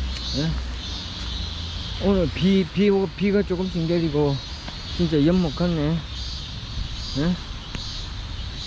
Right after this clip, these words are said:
연못 같아. 응. 저 위에 국제관요.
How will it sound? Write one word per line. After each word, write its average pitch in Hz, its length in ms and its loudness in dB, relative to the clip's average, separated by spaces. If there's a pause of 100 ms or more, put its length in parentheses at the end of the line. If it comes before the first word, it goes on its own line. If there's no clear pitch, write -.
(120)
연못 151 300 6
같아. 143 300 0 (2250)
응. 104 140 0 (3500)
저 160 120 8
위에 185 340 8
국제관요. 120 840 -2